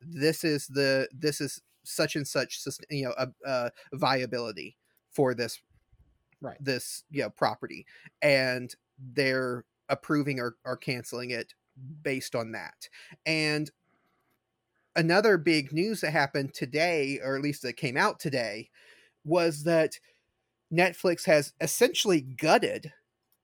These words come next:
Speaker 1: their animation section, their whole, you know,
Speaker 2: Mm-hmm.
Speaker 1: animated animation, uh, department. They have gutted it. And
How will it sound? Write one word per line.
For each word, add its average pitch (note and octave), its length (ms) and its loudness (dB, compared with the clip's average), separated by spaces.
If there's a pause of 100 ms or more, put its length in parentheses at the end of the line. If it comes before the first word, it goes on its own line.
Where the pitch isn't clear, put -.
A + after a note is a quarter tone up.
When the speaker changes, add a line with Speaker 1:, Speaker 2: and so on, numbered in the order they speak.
(120)
Speaker 1:
their D3+ 600 2 (640)
animation E3+ 760 2 (240)
section, - 640 -4 (280)
their D3 220 0
whole, C#3+ 500 4
you D3+ 120 -6
know, B2+ 260 -2
Speaker 2:
Mm-hmm. D3+ 100 -2
Speaker 1:
animated C3 640 -2 (100)
animation, C#3 840 -6 (140)
uh, B2 200 -4
department. - 800 -6 (140)
They D3 260 -2
have C#3 440 -2
gutted D3+ 300 0
it. - 320 -12 (880)
And D3+ 440 -2